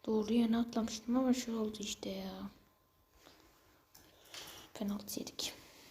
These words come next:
Sorun değil, sorun değil, sorun değil, sorun değil.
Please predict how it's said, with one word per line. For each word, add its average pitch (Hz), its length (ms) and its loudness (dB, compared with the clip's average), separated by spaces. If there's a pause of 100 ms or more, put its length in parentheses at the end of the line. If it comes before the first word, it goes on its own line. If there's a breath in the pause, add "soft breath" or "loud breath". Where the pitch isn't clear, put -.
(1800 loud breath)
Sorun 208 260 -4
değil, 208 120 0
sorun 202 300 -4
değil, 214 120 -6
sorun 202 380 -4
değil, 208 120 -4
sorun 202 340 -2
değil. 208 160 -4